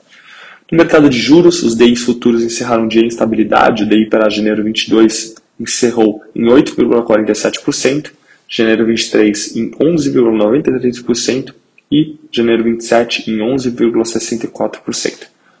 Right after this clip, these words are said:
O movimento foi de cautela, antecipando o feriado da proclamação da República na segunda-feira. O dólar encerrou o dia em alta de um por cento, cotado aos cinco reais e quarenta e seis centavos, mas na semana segue,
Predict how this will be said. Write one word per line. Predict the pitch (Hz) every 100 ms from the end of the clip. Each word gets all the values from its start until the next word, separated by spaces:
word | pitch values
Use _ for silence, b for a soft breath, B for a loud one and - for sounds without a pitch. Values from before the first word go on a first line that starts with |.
| _ -
O |
movimento | 120 120 123 120 -
foi | 123
de | -
cautela, | 139 143 - 147 151
antecipando | 127 127 - - 123 117
o | 113
feriado | - 123 117 117 113
da |
proclamação | 113 - _ 135 - 127 110 - - 117 120 _ _
da | - 113
República | 113 - 113 113 - 110 _
na | 127
segunda-feira. | - 107 113 - - _ _ _ _ _ _ _ B B B B B B -
O |
dólar | 127 135 139 123
encerrou | 120 - 120 123
o |
dia | 117 123
em |
alta | 123 127 123
de | 107
um | 123
por | 131 -
cento, | - 131 175 - -
cotado | - - 117
aos | 110 107
cinco | - - -
reais | 123 120 117
e |
quarenta | - 110 120
e |
seis | - 113
centavos, | - 139 127 123 131 139 - - -
mas | 117 113
na | 120
semana | - 117 120 120 123
segue, | - 123 123 123